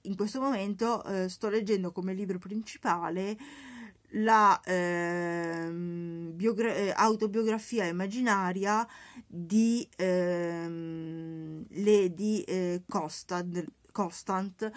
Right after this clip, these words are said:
eh, Cos-, Constance, scusate, Constance Lloyd Wilde, la moglie di Oscar Wilde. Quindi il periodo storico è, ehm,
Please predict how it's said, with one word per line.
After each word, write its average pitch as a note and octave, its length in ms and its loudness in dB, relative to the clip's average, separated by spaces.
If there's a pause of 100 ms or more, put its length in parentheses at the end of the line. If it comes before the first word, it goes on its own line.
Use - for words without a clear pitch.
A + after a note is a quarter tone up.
(520)
eh, F3 460 0
Cos-, F#3+ 380 2 (160)
Constance, G#3+ 800 0
scusate, D#3 720 -6
Constance G3+ 800 -4
Lloyd D#3 720 -4 (300)
Wilde, D#3 880 -4 (720)
la B3 140 2
moglie E3+ 540 -4 (360)
di - 120 -12
Oscar D3+ 260 -10
Wilde. E3 540 -10
Quindi G3+ 200 -2
il F#3 120 -2
periodo F#3 500 0
storico D#3 840 -4 (600)
è, G3 400 0
ehm, D#3 2000 -4